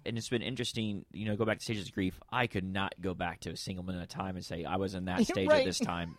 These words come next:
Speaker 1: ever in the midst of that. And a lot of my processing was thinking about th-,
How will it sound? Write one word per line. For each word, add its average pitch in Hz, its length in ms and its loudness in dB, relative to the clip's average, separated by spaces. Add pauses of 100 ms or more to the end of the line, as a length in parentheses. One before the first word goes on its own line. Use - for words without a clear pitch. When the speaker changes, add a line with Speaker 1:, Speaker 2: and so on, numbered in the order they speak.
Speaker 1:
ever 110 480 6
in 95 120 -4
the 92 80 -4
midst 90 240 -4
of 90 60 -4
that. 82 260 -4
And 101 320 -2
a 85 80 0
lot 104 240 0
of 131 40 -4
my 110 100 0
processing 120 680 -2
was 113 240 2
thinking 151 400 -2
about 110 300 2
th-, - 100 -18